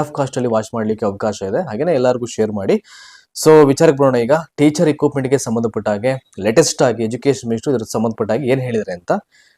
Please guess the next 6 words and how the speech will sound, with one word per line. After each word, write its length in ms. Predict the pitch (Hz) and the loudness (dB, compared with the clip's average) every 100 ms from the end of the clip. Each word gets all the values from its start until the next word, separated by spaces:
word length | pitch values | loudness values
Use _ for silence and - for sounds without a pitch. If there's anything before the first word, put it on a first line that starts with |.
| - | 0
Let's 300 | 127 151 - | 2 2 0
begin. 320 | 127 107 175 - _ - _ - | -4 -2 -6 -10 _ -20 _ 0
ಸುಮಾರು 360 | 156 147 143 | 4 6 8
ಹದಿನಾರು 260 | 131 170 180 | 8 6 6
ಸಾವಿರದ 420 | - 156 147 151 - | 6 2 6 4 4
ಐನೂರು 480 | 127 147 147 113 | 2 4 4 2